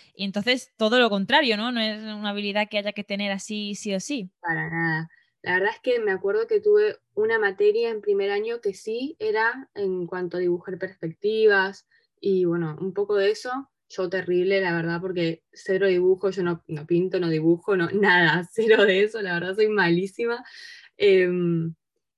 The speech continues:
Speaker 2: pero me acuerdo que sí, estaba la gente, obviamente, que se destacaba, porque muchos de los que estudiaban conmigo se habían tirado al lado del diseño gráfico por el tema del dibujo, entonces veías capaz dibujos increíbles en la pared,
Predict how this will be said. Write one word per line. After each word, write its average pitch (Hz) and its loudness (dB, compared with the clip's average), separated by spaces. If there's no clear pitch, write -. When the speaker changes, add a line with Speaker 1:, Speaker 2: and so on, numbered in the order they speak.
Speaker 2:
pero 190 2
me 185 4
acuerdo 190 2
que 190 -2
sí, 190 0
estaba 175 -2
la 170 -2
gente, 180 -6
obviamente, 175 -2
que 170 -4
se 170 -12
destacaba, 170 -6
porque 160 -8
muchos 185 0
de 185 -4
los 170 -4
que - -20
estudiaban 180 -4
conmigo 185 -2
se 196 -12
habían 170 -2
tirado 170 -2
al 165 -4
lado 170 0
del 165 0
diseño 175 -4
gráfico 170 -4
por 175 -4
el 160 -2
tema 165 -2
del 160 -4
dibujo, 165 0
entonces 165 -10
veías 170 -2
capaz 165 -10
dibujos 170 -6
increíbles 175 2
en 170 -4
la 165 0
pared, 175 -4